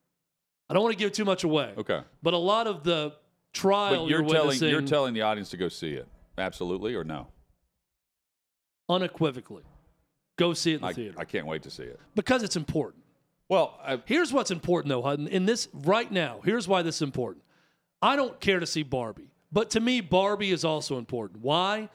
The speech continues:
Speaker 1: These are two movies that are blockbusters that don't feature a damn superhero. Because superhero
Speaker 2: Yes.
Speaker 1: movies suck, and they have for a while, and they're not original.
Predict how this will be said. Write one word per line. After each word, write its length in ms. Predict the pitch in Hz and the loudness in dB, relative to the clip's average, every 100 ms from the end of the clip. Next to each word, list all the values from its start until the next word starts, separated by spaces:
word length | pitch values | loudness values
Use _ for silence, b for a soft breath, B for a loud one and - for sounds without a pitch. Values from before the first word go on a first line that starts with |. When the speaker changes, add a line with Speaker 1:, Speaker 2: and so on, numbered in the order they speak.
| b b _ | b b _
Speaker 1:
These 260 | 202 277 262 | 2 4 2
are 100 | 208 | 0
two 320 | - 220 247 | -2 0 2
movies 640 | 214 196 135 101 - - b b b | 2 0 0 -8 -10 -10 b b b
that 140 | 160 180 | 0 2
are 100 | 165 | 0
blockbusters 920 | 156 180 185 - 127 - 107 92 - b b b | 2 0 0 -2 -4 -6 -12 -14 -18 b b b
that 280 | 143 185 143 | 2 2 2
don't 240 | 196 247 | 0 0
feature 420 | - 226 214 214 196 | -2 -2 0 0 0
a 80 | 151 | 0
damn 440 | 131 165 170 170 | 0 0 0 -2
superhero. 640 | - 165 - 123 117 92 73 _ _ _ _ _ - | -2 -2 -2 -6 -6 -8 -14 _ _ _ _ _ -4
Because 300 | 208 277 254 | 0 0 0
superhero 640 | - 294 302 262 233 240 | 2 2 2 2 2 2
Speaker 2:
Yes. 80 | 202 | 2
Speaker 1:
movies 280 | 190 175 - | 0 0 -2
suck, 640 | - - 175 - - - _ _ _ - | -2 0 -2 -2 -10 -20 _ _ _ -2
and 140 | 185 | 0
they 120 | 190 | 2
have 280 | 175 208 208 | 2 0 0
for 140 | 202 180 | 0 0
a 80 | |
while, 420 | 156 156 143 110 104 | 2 2 0 -4 -2
and 120 | 175 | 0
they're 100 | 202 | 0
not 280 | 202 226 226 | 2 0 0
original. 540 | 190 190 165 143 95 | 2 0 0 -6 -10